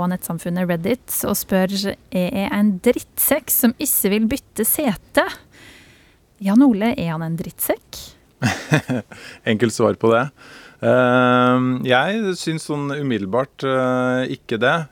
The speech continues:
Speaker 2: Eh, men det jeg liker med den situasjonen her er, er hvor mange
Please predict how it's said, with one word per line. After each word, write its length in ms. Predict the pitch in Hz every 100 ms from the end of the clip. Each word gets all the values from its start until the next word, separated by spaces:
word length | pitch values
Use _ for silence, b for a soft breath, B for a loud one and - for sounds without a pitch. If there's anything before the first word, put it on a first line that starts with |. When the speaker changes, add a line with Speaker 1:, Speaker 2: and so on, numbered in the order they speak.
| -
Speaker 2:
Eh, 240 | 135 131 131
men 80 | 147
det 140 | 143
jeg 80 | 143
liker 340 | 120 95 76 104
med 480 | 107 107 110 110 107
den 80 | 107
situasjonen 520 | - - 120 107 104 127
her 160 | 156
er, 300 | 113 117 117 - _
er 240 | 110 110
hvor 120 | 113 120
mange 320 | 113 104 107